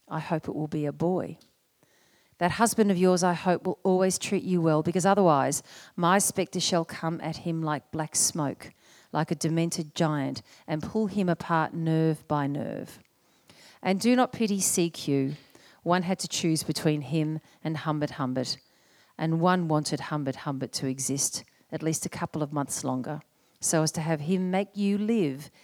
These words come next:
in the minds of later generations. I am thinking of aurochs and angels,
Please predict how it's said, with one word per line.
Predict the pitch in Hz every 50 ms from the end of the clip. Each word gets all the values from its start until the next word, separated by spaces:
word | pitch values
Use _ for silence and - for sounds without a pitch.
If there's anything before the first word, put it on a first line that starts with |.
| - _ _ -
in | 160 160
the | 160 156
minds | 156 151 151 151 151 156 151 -
of | 143 -
later | 139 131 143 143
generations. | 139 - 135 127 127 131 120 120 - - - - - 135 135 - - - _ _ _ _ _ _ _ _ _ _ _ _ _ _ _ _ _ _ _ _ _ _ _
I | 180 190 180
am | 180 175
thinking | - - 180 - 196 180 170
of | 160 - -
aurochs | 202 202 202 202 208 202 - - -
and | 185 170 -
angels, | 156 156 151 147 143 147 131 101 113 - - - -